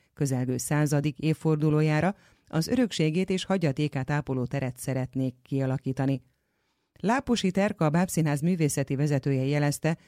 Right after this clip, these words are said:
szeptemberben két premierre készülnek. A Háromágú tölgyfa tündére és a Halhatatlanság csizmája című darabokat tűzik műsorra.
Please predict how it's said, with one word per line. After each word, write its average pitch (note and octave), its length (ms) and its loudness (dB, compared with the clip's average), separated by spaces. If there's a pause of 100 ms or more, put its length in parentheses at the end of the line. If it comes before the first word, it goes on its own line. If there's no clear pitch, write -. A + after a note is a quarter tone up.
szeptemberben F#3+ 680 0
két G3 300 0
premierre C3 600 -2
készülnek. C3 680 -2 (320)
A C3+ 160 -2
Háromágú C#3 600 0
tölgyfa C#3+ 420 0
tündére D#3+ 560 0 (320)
és - 180 -4
a F3 100 2
Halhatatlanság E3+ 920 0
csizmája C3+ 640 0
című C#3+ 340 0
darabokat C3+ 520 0
tűzik C#3 340 -2
műsorra. D3 560 2